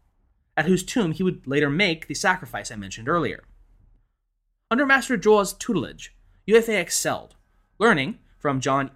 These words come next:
E E Wills Junior, quote, "archer and other military arts.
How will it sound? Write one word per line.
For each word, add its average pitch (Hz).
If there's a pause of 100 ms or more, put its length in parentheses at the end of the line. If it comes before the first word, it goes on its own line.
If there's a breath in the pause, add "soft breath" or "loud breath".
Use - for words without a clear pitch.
E 143
E 131
Wills 127
Junior, 123
quote, - (640)
"archer 269
and 220
other 208
military 160
arts. -